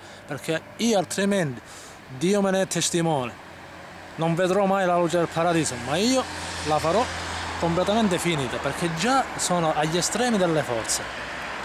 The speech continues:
perché una persona come me a trentanove anni non può più vivere in queste condizioni. È vero, il lavoro, mm, è difficile trovo-, trovare lavoro,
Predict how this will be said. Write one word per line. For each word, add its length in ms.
perché 280
una 100
persona 460
come 260
me 120
a 100
trentanove 440
anni 280
non 140
può 160
più 80
vivere 280
in 40
queste 220
condizioni. 540
È 100
vero, 400
il 120
lavoro, 560
mm, 320
è 60
difficile 420
trovo-, 460
trovare 340
lavoro, 380